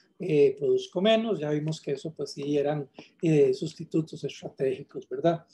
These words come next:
Entonces, ahora lo que vamos a hacer es introducir esta función de re-, mejor respuesta dentro de la función de ganancia. Entonces, la función de, de, de, de ganancia quedaría como,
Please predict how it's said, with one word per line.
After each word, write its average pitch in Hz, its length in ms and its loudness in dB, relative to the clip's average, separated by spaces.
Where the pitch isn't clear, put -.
Entonces, 214 640 2
ahora 180 320 4
lo 190 140 4
que 190 100 0
vamos 190 240 2
a 196 60 4
hacer 190 240 2
es 180 180 -2
introducir 190 800 2
esta 165 460 -2
función 170 500 -4
de 139 120 -4
re-, 151 160 -4
mejor 160 360 -6
respuesta 185 680 -2
dentro 175 380 -4
de 160 60 -2
la 139 100 -6
función 127 460 -14
de 143 80 -14
ganancia. 196 500 -4
Entonces, 160 320 2
la 139 120 -2
función 170 420 -6
de, 175 380 0
de, 160 300 -4
de, 160 340 -2
de 170 100 -4
ganancia 185 580 -2
quedaría 170 640 4
como, 180 520 0